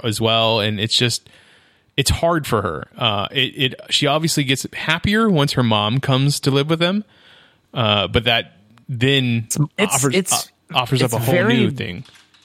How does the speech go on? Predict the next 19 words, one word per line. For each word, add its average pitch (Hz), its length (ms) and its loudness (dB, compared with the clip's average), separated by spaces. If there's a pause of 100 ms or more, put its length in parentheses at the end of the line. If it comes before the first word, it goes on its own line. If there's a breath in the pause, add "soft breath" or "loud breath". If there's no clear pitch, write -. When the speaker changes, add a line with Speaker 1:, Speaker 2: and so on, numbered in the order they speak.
(160 soft breath)
Speaker 2:
marginal 135 880 0
though. 87 340 -2
Even, 165 260 0
like, 165 200 0
when 147 100 -2
her 139 160 -4
mom 123 380 0
comes, 95 400 -4
it's 117 160 -2
so 214 320 0
marginal. 123 760 0
And, 156 140 0
like, 143 220 -2
even 180 260 -2
it, 165 180 -2
it 165 120 -2
just, 190 260 -2
like, 156 180 0
she, 175 540 0